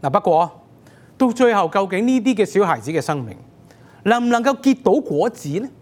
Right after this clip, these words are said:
能唔能夠成長起來呢？嗱，除咗教會要繼續嘅努力之外，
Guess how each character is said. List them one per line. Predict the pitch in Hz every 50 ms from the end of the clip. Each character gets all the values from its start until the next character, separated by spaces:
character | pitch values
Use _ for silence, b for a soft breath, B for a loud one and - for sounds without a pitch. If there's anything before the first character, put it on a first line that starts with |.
| - - b b b b b b b
能 | - 226 240 240
唔 | 240
能 | 240 240 233
夠 | 247 294 277
成 | - 220 196 185 190
長 | 170 208 240 302
起 | 339 247 202 220 294
來 | 302 262 185 156 156 175
呢？ | 247 302 B B B -
嗱， | 277
除 | - - 247 254
咗 | 233 359 415 415
教 | - 330 285 285 294
會 | 262 294 349 359
要 | 339 302
繼 | - 302 277 277 214
續 | 262
嘅 | - 277 269
努 | 262 233 233 285
力 | 262 226
之 | - 302 330 311
外， | 277 254 233